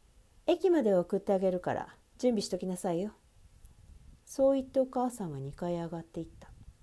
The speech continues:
リビングには元気のない背中がポツンとある。チケットの端っこを指でスリスリしながら考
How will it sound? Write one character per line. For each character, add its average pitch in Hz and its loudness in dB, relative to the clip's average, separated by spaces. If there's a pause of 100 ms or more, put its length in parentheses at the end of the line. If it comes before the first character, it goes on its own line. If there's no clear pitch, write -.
(1300)
リ 220 4
ビ 269 2
ン 233 0
グ 156 -2
に 131 -6
は 127 -8
元 160 -2
気 226 -6
の 135 -6
な 160 -6
い 147 -6
背 - -12
中 147 -12
が 170 -10
ポ 160 -14
ツ - -14
ン 240 -10
と 220 -12
あ - -10
る。 - -20 (1300)
チ - -16
ケ 214 0
ッ - -6
ト 156 -6
の 139 -8
端 135 -14
っ - -20
こ 156 -4
を 156 0
指 156 -2
で 180 -4
ス 226 -8
リ 220 -2
ス - -10
リ 131 -10
し - -12
な 139 -10
が 123 -10
ら 127 -10
考 165 -12